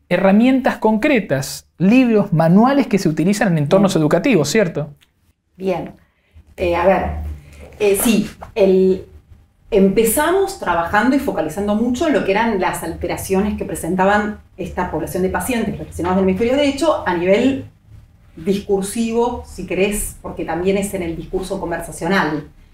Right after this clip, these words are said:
Speaker 2: que tienen muchas alteraciones, y en lo que sería la interpretación, la producción no tanto, pueden producir muy buenos discursos, cohesivos, pero sí en la interpretación,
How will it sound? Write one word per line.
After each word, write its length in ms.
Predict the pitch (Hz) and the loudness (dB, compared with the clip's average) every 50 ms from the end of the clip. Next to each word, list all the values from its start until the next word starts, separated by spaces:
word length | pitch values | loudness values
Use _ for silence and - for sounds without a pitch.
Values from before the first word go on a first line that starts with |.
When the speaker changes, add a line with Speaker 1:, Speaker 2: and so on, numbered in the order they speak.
| - - _ _ _ _ | -20 -20 _ _ _ _
Speaker 2:
que 80 | - 160 | -12 -8
tienen 420 | 156 175 185 175 180 180 165 - | -6 -2 -2 0 -2 -2 -2 -4
muchas 380 | 175 170 180 185 180 196 190 185 | -2 0 0 0 2 0 0 2
alteraciones, 640 | 196 196 226 269 262 262 302 302 302 339 370 - - - | 2 2 2 2 0 2 2 0 2 0 0 -2 -4 -2
y 320 | 262 262 277 302 320 294 - | 2 4 4 4 2 0 -2
en 140 | 214 208 196 | -2 0 2
lo 120 | 190 190 196 | 2 2 0
que 80 | 214 | 0
sería 520 | 196 214 208 190 214 240 262 277 269 269 - 202 | -2 -2 -2 -2 -2 0 2 2 2 0 0 0
la 80 | 185 | 0
interpretación, 1160 | 185 190 190 185 190 185 190 185 196 185 185 185 180 - - - 214 214 226 254 262 269 269 - - - - - - - - - - - - | 2 2 0 0 0 -2 -4 -4 -4 -6 -4 -4 -6 -6 -6 -4 -4 -2 0 2 0 0 0 -2 -4 -2 -2 -2 -2 -2 -4 -4 -6 -6 -4
la 160 | - 226 233 | -2 0 0
producción 440 | 233 254 262 247 - - 311 320 330 | 0 0 -2 -2 -2 -4 -4 -4 -2
no 100 | 302 269 | -2 -2
tanto, 420 | - 254 254 233 214 180 170 156 156 | -2 -2 -2 -2 -2 -4 -4 -4 -2
pueden 200 | 196 202 196 190 | -2 -2 0 -2
producir 440 | 190 175 170 165 - 202 196 196 175 | -2 -4 -6 -6 -4 -4 -4 -2 -2
muy 260 | 190 185 190 196 202 | 0 0 0 0 0
buenos 240 | 202 208 208 202 180 | 0 0 0 -2 -4
discursos, 600 | 185 - - 233 233 226 220 - - 277 - - - - - _ | -6 -6 -4 -2 -2 -2 -2 -2 -4 -4 -6 -6 -12 -20 -18 _
cohesivos, 800 | - 180 175 - - - 208 208 208 202 185 180 175 170 185 - - - - - - - | -8 -6 -6 -6 -6 -6 -4 -4 -2 -2 -2 -2 -4 -4 -6 -10 -12 -12 -14 -14 -8 -2
pero 260 | - 202 208 196 - | 0 2 2 2 0
sí 220 | - - - 277 302 | -2 -4 -2 0 0
en 80 | 302 294 | 0 0
la 40 | 262 | 0
interpretación, 1120 | 220 196 202 185 180 - - 190 - - 175 - - - 277 302 277 202 175 156 151 147 | -2 -2 -2 -2 -4 -4 -4 -4 -4 -4 -6 -6 -4 0 2 2 2 2 2 -2 -4 -6